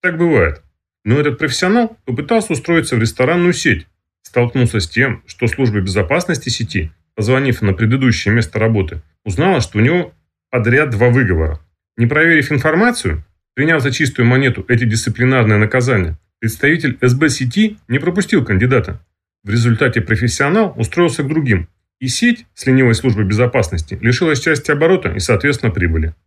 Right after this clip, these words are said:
Если резюмировать данный подкаст, то к направлению проверки кандидатов необходимо подходить очень внимательно и осторожно. Это направление очень важно для бизнеса.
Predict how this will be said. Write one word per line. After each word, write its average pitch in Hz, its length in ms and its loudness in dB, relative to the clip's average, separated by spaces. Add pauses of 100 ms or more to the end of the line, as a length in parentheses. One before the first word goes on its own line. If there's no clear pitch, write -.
(200)
Если 156 300 -2
резюмировать 131 640 2
данный 127 280 0
подкаст, 95 560 -4 (380)
то 147 320 0 (200)
к - 80 -10
направлению 147 600 0
проверки 131 340 0
кандидатов 123 680 0
необходимо 123 520 0
подходить 131 500 -2 (160)
очень 156 380 0
внимательно 156 480 0
и 120 40 2
осторожно. 95 640 0 (140)
Это 120 180 0
направление 117 600 2
очень 139 280 0
важно 98 300 2
для 92 140 0
бизнеса. 85 480 -2